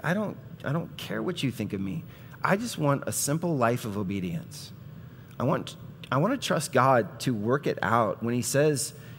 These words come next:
"If you do this, on the whole, this is how your life is gonna go for you, because I love you." And these instructions are not ways to earn favor, to accrue standing with God. We have that through Jesus, by grace.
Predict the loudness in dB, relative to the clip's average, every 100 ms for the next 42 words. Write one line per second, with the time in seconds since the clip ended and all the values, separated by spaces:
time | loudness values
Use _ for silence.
0 | 2 4 4 2 0 2 2 2 0 -2
1 | -2 -4 -8 -14 -4 2 4 6 4 6
2 | 6 6 2 -4 -12 -4 4 4 4 2
3 | 2 4 4 6 4 2 0 0 2 2
4 | 0 0 -4 -4 -6 -10 -14 -18 -16 -6
5 | -4 0 2 4 2 2 -2 -8 -10 -16
6 | -18 -18 -18 -18 -18 -18 -14 -2 4 4
7 | 4 0 2 2 4 2 4 6 6 6
8 | 4 4 4 0 -2 2 4 4 4 0
9 | -8 -12 2 6 6 4 2 2 0 0
10 | -2 2 4 6 4 0 -8 -16 -16 -16
11 | -6 -2 4 8 8 8 6 4 0 4
12 | 8 8 6 2 -6 -8 -2 4 4 6
13 | 4 4 2 4 2 2 -2 -6 2 6
14 | 6 6 6 4 0 -6 -6